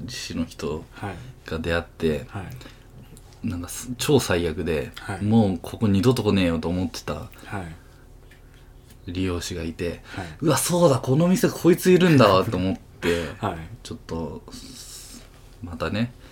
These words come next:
Speaker 1: この間もその人の接客を受けたんだけれども、
Speaker 2: はい。
Speaker 1: 何が嫌って、
Speaker 2: はい。
Speaker 1: とにかく自信がなさげなのよ。
Speaker 2: はい。
Speaker 1: いや、多分新人なんだけど、
Speaker 2: はい。
Speaker 1: 俺はあの、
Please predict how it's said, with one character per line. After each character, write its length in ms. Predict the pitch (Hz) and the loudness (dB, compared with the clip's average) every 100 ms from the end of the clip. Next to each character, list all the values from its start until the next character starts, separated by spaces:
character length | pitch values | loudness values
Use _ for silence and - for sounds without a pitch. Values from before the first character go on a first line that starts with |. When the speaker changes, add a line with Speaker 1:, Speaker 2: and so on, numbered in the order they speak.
| - - - | -20 -14 -6
Speaker 1:
こ 100 | 95 | -2
の 80 | |
間 220 | 87 85 80 | -2 -2 -4
も 220 | 76 78 | -6 -6
そ 160 | - 82 | -4 -4
の 80 | 82 | -4
人 160 | - | -6
の 80 | 80 | -6
接 140 | 82 | -6
客 200 | 78 80 | -6 -4
を 60 | 80 | -4
受 120 | 85 | -4
け 40 | 80 | -4
た 60 | |
ん 180 | 78 76 | -6 -8
だ 120 | 73 | -8
け 100 | - | -12
れ 80 | 69 | -12
ど 80 | 67 | -10
も、 200 | 78 76 - | -8 -8 -6
Speaker 2:
は 180 | 107 | -6
い。 60 | 87 78 - - | -8 -12 -8 2
Speaker 1:
何 340 | 131 214 226 | 8 12 12
が 120 | 110 | 12
嫌 200 | 95 95 | 4 2
っ 40 | 85 | -2
て、 440 | - 85 73 - - | -4 -2 -2 -2 -8
Speaker 2:
は 120 | 101 | -10
い。 100 | 80 - - - - - | -10 -18 -20 -20 -20 -18
Speaker 1:
と 140 | - 233 | 10 12
に 140 | 240 | 12
か 120 | - | 12
く 120 | 123 110 | 2 0
自 220 | - 110 | 0 2
信 260 | - 196 185 | 6 6 8
が 100 | 156 | 6
な 140 | 151 | 6
さ 120 | 160 | 4
げ 100 | 160 | 6
な 100 | 147 | 8
の 120 | 123 | 8
よ。 120 | 82 104 | 6 -2
Speaker 2:
は 300 | - 113 101 | -6 -4 -2
い。 20 | 95 | -4
Speaker 1:
い 40 | 82 - - - - - - | -8 -18 -20 -20 -20 -18 -12
や、 80 | 113 | 0
多 140 | 185 | 4
分 120 | 156 | 6
新 320 | 117 - 143 135 | 6 6 6 6
人 260 | 139 143 | 4 6
な 80 | 135 | 8
ん 80 | 101 | 6
だ 120 | 78 | 4
け 80 | 76 | -2
ど、 200 | 71 64 | -4 -6
Speaker 2:
は 200 | - 101 | -8 -8
い。 140 | 82 80 - - - - | -10 -16 -20 -20 -16 -8
Speaker 1:
俺 200 | 107 110 | -6 -4
は 340 | 110 107 101 | -2 0 0
あ 40 | |
の、 340 | 98 95 95 | -2 -2 -6